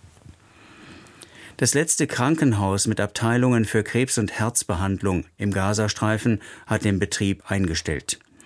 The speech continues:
Das europäische Krankenhaus in Khan Yunis sei nicht länger funktionsfähig, erklärte der Chef der Weltgesundheitsorganisation Tedros. Nach einem Angriff der israelischen Armee am Dienstag sei die Klinik schwer beschädigt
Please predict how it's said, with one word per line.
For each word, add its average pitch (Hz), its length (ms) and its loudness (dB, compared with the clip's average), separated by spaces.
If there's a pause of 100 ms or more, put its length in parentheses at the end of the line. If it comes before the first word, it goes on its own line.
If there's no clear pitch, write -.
(420)
Das 101 140 0
europäische 120 580 2
Krankenhaus 117 640 0
in 104 100 0
Khan 98 240 0
Yunis 113 460 4 (200)
sei 104 280 0
nicht 107 240 0
länger 104 240 2
funktionsfähig, 101 1040 0 (280)
erklärte 92 440 0
der 92 120 4
Chef - 380 0
der 90 180 0
Weltgesundheitsorganisation 90 1400 0
Tedros. 85 580 -2 (680)
Nach 104 100 0
einem 113 220 2
Angriff 131 400 4
der 107 100 2
israelischen 110 580 0
Armee 104 420 2
am 98 180 0
Dienstag 123 640 2
sei 117 180 0
die 101 140 -2
Klinik 104 420 0
schwer 104 260 0
beschädigt 101 680 0